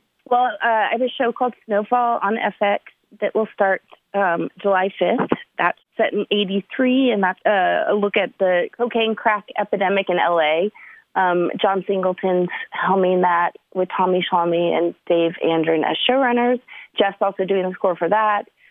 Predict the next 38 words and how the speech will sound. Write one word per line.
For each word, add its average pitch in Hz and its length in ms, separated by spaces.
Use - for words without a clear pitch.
Music's 185 400
fantastic. 185 480
It's - 80
a - 40
good 185 220
show. 160 360
What 233 260
else? 123 260
Well, 202 220
Legion 233 360
season 196 340
two 254 100
will 233 100
be 226 100
coming 220 240
out 214 140
soon. 220 240
There's 220 160
this 254 140
show 262 240
called - 240
People 247 320
of 202 100
Earth 240 240
on 233 240
T 220 120
B 196 180
S 220 220
that 190 100
has 190 180
some 202 140
fun 190 220
music, 185 340
and 185 120
it's 175 160
a 185 80
Greg 180 360
Daniels 175 420